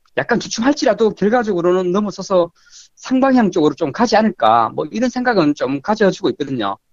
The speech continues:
계속 그 위험 자산에 대한 그런 반등폭이 뭐 일정 부분 뭐, 뭐 제한이 되기도 하고 또 안전 자산에 대한 뭐 상승이 좀 나타나고 있고 뭐 이러면서 약간은 좀 주춤할 그런 가능성은 좀 있지만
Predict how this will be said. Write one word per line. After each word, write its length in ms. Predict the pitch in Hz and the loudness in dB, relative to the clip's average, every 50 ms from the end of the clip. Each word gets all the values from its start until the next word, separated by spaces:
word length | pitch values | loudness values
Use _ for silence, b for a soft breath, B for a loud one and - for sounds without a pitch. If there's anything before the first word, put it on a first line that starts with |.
| B B B B B B B B B B _ _ _ - | B B B B B B B B B B _ _ _ 0
계속 400 | - 208 202 254 247 240 233 - | 0 2 4 4 4 2 2 0
그 400 | - 180 175 165 165 165 160 156 | 0 2 2 4 4 2 0 0
위험 280 | 170 175 214 311 320 285 | 0 2 4 4 4 4
자산에 340 | 247 208 - 240 226 202 165 | 4 2 0 0 0 0 0
대한 160 | 180 175 160 | 0 0 2
그런 140 | 165 165 147 | 2 0 0
반등폭이 800 | - - 202 226 262 262 254 - 196 185 202 208 170 127 120 117 | 0 0 0 2 2 0 0 -2 -4 -2 0 2 2 2 2 0
뭐 160 | - 120 131 - | -2 -4 -6 -6
일정 260 | - 214 - 254 233 208 | -4 -2 -2 0 0 0
부분 300 | 214 185 190 175 170 160 | 0 2 2 2 2 2
뭐, 140 | 156 151 143 139 - _ | 0 0 -2 -2 -6 _
뭐 140 | - 139 135 | -16 -14 -8
제한이 460 | - - 220 226 220 220 202 180 165 | -2 0 2 2 4 2 2 0 0
되기도 340 | - - 170 165 175 165 165 | 0 0 -2 0 0 -2 0
하고 520 | 151 175 165 - 165 165 135 113 107 - _ _ - | 0 -2 -4 -6 -6 -4 -2 -2 -2 -4 _ _ 0
또 240 | 147 135 123 - - | 4 4 4 6 4
안전 220 | 127 156 180 208 | 2 2 2 2
자산에 340 | 202 220 208 214 233 220 180 | 2 2 2 2 2 2 2
대한 160 | 151 165 151 | 2 2 2
뭐 100 | 151 151 | 0 -2
상승이 380 | - - 226 233 240 247 214 185 | -2 -4 -4 -2 0 0 0 0
좀 140 | - 175 165 | 2 2 2
나타나고 420 | 185 - - 196 185 180 165 165 | 2 2 2 2 2 2 2 2
있고 420 | 160 - - 165 147 123 120 120 _ _ _ _ _ _ _ - | 0 0 0 2 4 4 4 2 _ _ _ _ _ _ _ -6
뭐 100 | - - | -4 0
이러면서 600 | 220 240 254 226 185 180 - 208 160 127 - B B B B B B B | 2 4 4 6 4 2 2 0 -2 -2 -4 B B B B B B B
약간은 400 | - - - - 302 320 294 240 | -12 -10 -6 0 2 2 2 2
좀 120 | 214 202 160 | 2 0 -2
주춤할 380 | - - - - 208 226 208 175 | -2 -4 -10 -6 -2 -2 0 0
그런 140 | 190 190 160 | 0 0 0
가능성은 440 | - 156 196 233 220 220 190 165 147 | 0 0 -2 0 0 2 0 0 0
좀 140 | - 117 101 | -2 -6 -10
있지만 420 | 98 - - - 110 98 101 95 | -10 -12 -8 -4 -4 -2 -2 -4